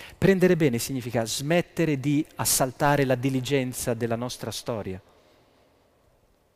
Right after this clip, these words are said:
Lasciarla procedere così com'è, benedire i nostri giorni,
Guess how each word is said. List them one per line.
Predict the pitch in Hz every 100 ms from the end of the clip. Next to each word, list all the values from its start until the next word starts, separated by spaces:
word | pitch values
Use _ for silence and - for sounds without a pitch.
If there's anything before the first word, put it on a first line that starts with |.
| _ _ _ _ _ _ _ _ _ _ _ _ _ _ -
Lasciarla | - 117 - 156 151
procedere | 135 131 147 143
così | 123 123 131
com'è, | - 123 127 113 - - - -
benedire | 139 147 143 160 151 110 98 98 - -
i | 123
nostri | 113 - 110
giorni, | 110 101 98 98